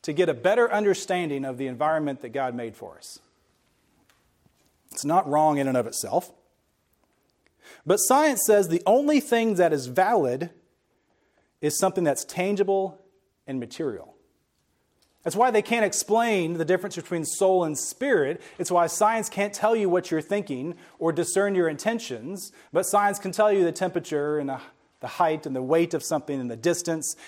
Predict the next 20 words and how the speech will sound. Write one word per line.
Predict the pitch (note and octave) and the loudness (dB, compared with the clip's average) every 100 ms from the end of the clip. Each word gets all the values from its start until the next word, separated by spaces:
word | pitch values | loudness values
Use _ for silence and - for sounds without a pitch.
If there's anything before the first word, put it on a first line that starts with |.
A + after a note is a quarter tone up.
| - | 0
and | F3 | 2
all | C4 B3+ | 4 2
manner | G#3 B3+ C4+ F#3+ | 2 2 2 0
of | D#3+ - | -2 0
things | F#3 F3 - | 0 0 -2
about | C3+ A2+ B3 D4+ - | -2 2 2 2 0
the | D#3 | 0
world, | C3+ G#2+ F#2+ C3+ F3 - _ _ _ _ _ | 2 0 -4 -8 -10 -16 _ _ _ _ _
but | F#3 G#3 | 0 4
only | A#3 D4 | 6 6
the | D4+ | 4
things | C4 G3+ F#3+ F3 | 2 2 0 4
that | F3+ | 4
are | F#3 | 4
physical. | F#3 C#4 F3 D3 G#2 - _ _ _ _ _ _ _ _ _ _ _ _ _ _ _ _ _ _ - | 2 2 2 -4 -8 -14 _ _ _ _ _ _ _ _ _ _ _ _ _ _ _ _ _ _ -10
And | C#3+ | 0
God | F3 G#3 | 2 4
is | F#3 | 2
not | D#3 F#3 C#3+ - _ _ | 0 0 -2 -6 _ _
physical. | F#3 E3+ A2+ - | 0 0 -4 -14